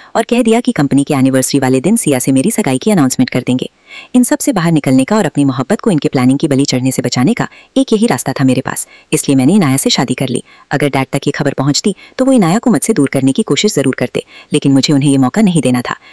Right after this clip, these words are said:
इसलिए इनाया को अपनी wife के रूप में दुनिया के सामने लाने से पहले मैंने हमारे रिश्ते को secret रखा। मैं आपसे कुछ भी छुपाना नहीं चाहता था और ना ही आपके आशीर्वाद के बिना शादी करना चाहता था, लेकिन आपको अचानक बुआ के पास जाना पड़ा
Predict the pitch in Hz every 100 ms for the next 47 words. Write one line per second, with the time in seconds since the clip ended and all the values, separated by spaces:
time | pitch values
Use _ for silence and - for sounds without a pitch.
0 | - 165 - - 135 131 147 131 - 131
1 | 131 - 135 135 220 190 139 139 - 131
2 | 131 131 127 - 247 147 127 - - -
3 | 226 269 208 139 135 131 135 233 - -
4 | 123 117 - - _ - - 214 226 -
5 | 269 233 285 - 139 131 127 131 131 131
6 | - 120 - - 151 135 131 139 127 147
7 | 131 - 131 131 131 135 220 135 123 123
8 | 127 127 123 - - - - - 151 147
9 | 135 - 139 135 131 131 131 131 - 123
10 | - 131 220 147